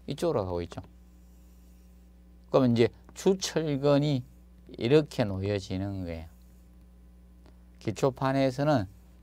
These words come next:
주철근이 이 방향으로 이렇게 주철근이 이렇게 가요. 주철근이 가고, 그 다음에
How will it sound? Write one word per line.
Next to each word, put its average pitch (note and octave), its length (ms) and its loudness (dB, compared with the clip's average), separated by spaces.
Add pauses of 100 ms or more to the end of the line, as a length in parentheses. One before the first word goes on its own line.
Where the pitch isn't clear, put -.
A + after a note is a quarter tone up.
(100)
주철근이 A2+ 840 0
이 D#3 220 -2
방향으로 F#2+ 520 -4
이렇게 F#2 280 -10
주철근이 G2 720 -6
이렇게 F#2 360 -6
가요. E2 340 -8 (2500)
주철근이 G2+ 1040 -2
가고, A#2+ 640 2 (360)
그 G#2+ 180 8
다음에 D3 640 6